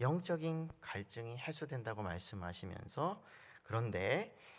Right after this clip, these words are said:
이것은 인간 스스로 절대로 해소할 수 없다고 한다는 사실. 일반적으로 우리가 마시는 물은 조금 지나면 다시 목마르게 됩니다.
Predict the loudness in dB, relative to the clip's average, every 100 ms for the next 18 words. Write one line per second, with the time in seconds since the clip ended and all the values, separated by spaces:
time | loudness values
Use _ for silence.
0 | -20 _ 4 6 6 4 0 -2 -12 -20
1 | -20 -6 0 4 6 6 4 2 0 2
2 | 4 4 2 -6 -18 -8 0 0 0 -2
3 | 0 -2 -4 -14 -20 _ _ _ -4 -2
4 | 2 2 2 0 0 0 -2 -12 _ -6
5 | -4 -2 -2 0 0 2 2 0 -2 -14
6 | _ -6 -4 -4 -8 -12 -14 -8 4 8
7 | 8 6 4 4 4 6 4 2 2 2
8 | 0 0 2 2 0 -4 -12 -12 0 2
9 | 2 2 2 2 2 0 -2 -12 _ -20
10 | _ _ 0 2 4 4 2 2 6 8
11 | 8 6 4 2 -2 -2 -4